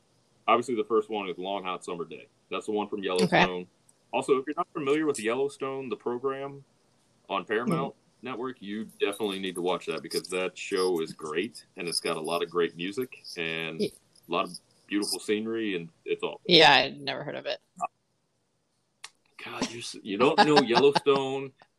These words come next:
Speaker 1: You don't know Spotify. I don't
Speaker 2: I know,
Speaker 1: understand how we're
Speaker 2: right?
Speaker 1: friends. Uh, A Tornado Warning. Turnpike Troubadour's
Speaker 2: Oh.
Speaker 1: next one. I've been rocking out to that one a lot lately.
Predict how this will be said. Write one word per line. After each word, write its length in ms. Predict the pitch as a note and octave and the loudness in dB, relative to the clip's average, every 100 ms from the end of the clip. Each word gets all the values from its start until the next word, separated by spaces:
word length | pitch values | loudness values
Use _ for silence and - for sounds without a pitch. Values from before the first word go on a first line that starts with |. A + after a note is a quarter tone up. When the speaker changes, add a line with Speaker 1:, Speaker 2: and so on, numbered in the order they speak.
| _ | _
Speaker 1:
You 200 | E2+ G2 | -12 -4
don't 220 | B2 C#3+ C#3+ | 2 2 2
know 140 | C#3 | -2
Spotify. 880 | B2+ - A#2+ A#2+ A2 A#2 G#2+ G#2+ G2+ - | 2 4 4 0 -6 -6 -6 -6 -10 -10
I 240 | A#3 A3+ G#3+ - _ A3+ | -6 -6 -8 -16 _ -10
don't 120 | G#3 | 0
Speaker 2:
I 120 | E3 | 2
know, 220 | E3 E3 | 2 2
Speaker 1:
understand 200 | D#3+ D3 | 2 -2
how 120 | D3 D#3 | 0 0
we're 160 | E3+ | 0
Speaker 2:
right? 100 | F#3+ | -2
Speaker 1:
friends. 500 | A#2+ A2 G#2 G2 - _ _ _ _ _ - | -2 -2 -4 -10 -18 _ _ _ _ _ -2
Uh, 340 | G#2 G2+ G2+ - - | 0 0 -4 -8 -16
A 60 | A#2 | -10
Tornado 460 | C3 A#2 A#2+ C3+ C3+ | -6 -4 0 0 0
Warning. 360 | C3 C#3 D3 - - _ - - _ - - _ _ _ - | -2 -8 -12 -14 -20 _ -16 -16 _ -20 -20 _ _ _ -14
Turnpike 320 | A2 - - | -10 -8 -8
Troubadour's 360 | A2 G#2 G#2+ D4+ | -6 0 0 0
Speaker 2:
Oh. 160 | F3+ A2+ | -6 -8
Speaker 1:
next 260 | G2 - | -12 -8
one. 280 | G#2 G2+ G2 - | -8 -6 -8 -10
I've 80 | F2 | -8
been 360 | F2+ F2+ F2+ E2+ - | -8 -8 -12 -14 -4
rocking 260 | F2 F2+ F2+ | -4 -2 -6
out 120 | F2 | -4
to 80 | F2 | -4
that 140 | F2 | -4
one 100 | F2+ | -4
a 40 | E2+ | -4
lot 200 | F2 E2+ | -4 -2
lately. 400 | E2+ E2+ E2+ | -2 -2 -4